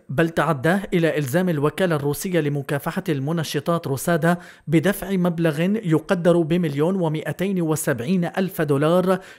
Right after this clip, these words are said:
للوكالة العالمية لمكافحة المنشطات وادا، بديلًا عن النفقات التي تكلفتها الوكالة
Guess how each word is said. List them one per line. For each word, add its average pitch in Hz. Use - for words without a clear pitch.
للوكالة 156
العالمية 151
لمكافحة 156
المنشطات 160
وادا، 156
بديلًا 147
عن 165
النفقات 151
التي 151
تكلفتها 147
الوكالة 139